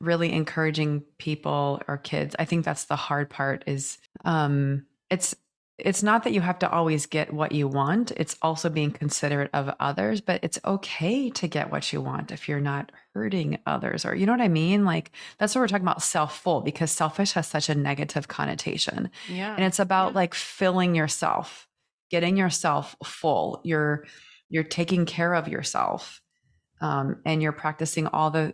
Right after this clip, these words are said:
Speaker 1: doing things that you love that fill your cup and working with the kids on that. I think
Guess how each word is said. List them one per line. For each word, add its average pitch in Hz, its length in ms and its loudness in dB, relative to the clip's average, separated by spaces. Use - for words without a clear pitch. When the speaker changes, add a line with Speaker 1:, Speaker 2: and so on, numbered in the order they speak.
Speaker 1:
doing 180 280 4
things 165 320 0
that 165 120 2
you 147 140 0
love 151 280 0
that - 220 -4
fill 147 140 -2
your - 160 -4
cup - 420 -8
and 160 220 4
working 196 320 4
with 196 140 4
the 170 80 0
kids 165 340 0
on 151 140 4
that. 143 180 -2
I 170 80 2
think 254 340 2